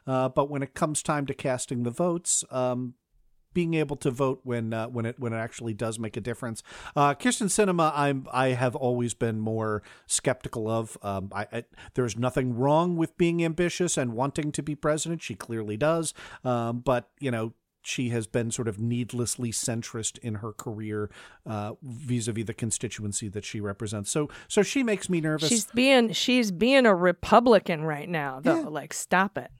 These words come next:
Speaker 1: Yeah. No, it, it, it, I, <laughs> different people. Ag-, again, I, I don't want the sexist element to creep in there, right? Like, uh, uh, you cannot be more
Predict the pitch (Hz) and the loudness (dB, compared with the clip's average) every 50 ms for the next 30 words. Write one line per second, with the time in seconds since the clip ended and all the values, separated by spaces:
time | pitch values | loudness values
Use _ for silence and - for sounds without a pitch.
0 | _ - - 226 294 262 - - - 202 220 196 185 190 190 - 202 208 202 - | _ 0 0 0 0 0 -4 0 2 4 4 4 2 0 0 2 0 0 0 2
1 | - 202 208 233 - - 311 - - 302 - - - 339 - - - 370 - - | 0 0 0 0 -2 -4 -2 0 0 -2 -2 -4 -6 -8 -6 -4 -6 -8 -8 -6
2 | - 359 - _ _ _ _ _ - 214 180 - - - 202 214 214 - 269 226 | -10 -12 -12 _ _ _ _ _ -12 -12 -12 -8 0 4 4 4 4 4 -2 0
3 | - - 247 247 247 - 247 226 220 220 220 214 208 - - - - 185 180 - | 2 0 0 0 4 4 4 6 6 4 2 2 0 -4 -10 -6 -4 -4 -2 0
4 | - 170 170 170 240 226 226 208 185 185 - - 156 170 202 151 147 147 180 202 | 0 0 2 4 4 4 4 4 2 2 0 2 2 2 2 2 2 4 4 2
5 | 220 220 214 - 220 - - - 202 - - 208 180 - - 196 180 185 175 170 | 2 0 -2 -2 0 0 0 0 -2 0 0 -2 0 0 0 -2 -2 0 -2 -4
6 | - - - - - 165 156 - 165 147 127 104 95 104 113 127 135 139 131 - | -4 -6 -8 -4 -2 -4 -2 0 -2 -2 -2 -2 -2 -2 -2 -2 -2 -2 -4 -4
7 | - - - - - _ _ _ - 165 160 - - - 170 175 - 156 143 170 | -4 -10 -20 -20 -20 _ _ _ -2 -2 -2 -2 -2 -2 -2 -2 -2 0 0 0
8 | 151 - - - 208 214 214 208 202 - - 196 175 160 151 147 143 147 139 143 | 0 0 0 2 2 4 4 2 0 0 0 -2 -2 0 -2 -2 0 0 0 0
9 | 156 160 165 160 160 156 156 | 0 0 0 0 0 -2 -4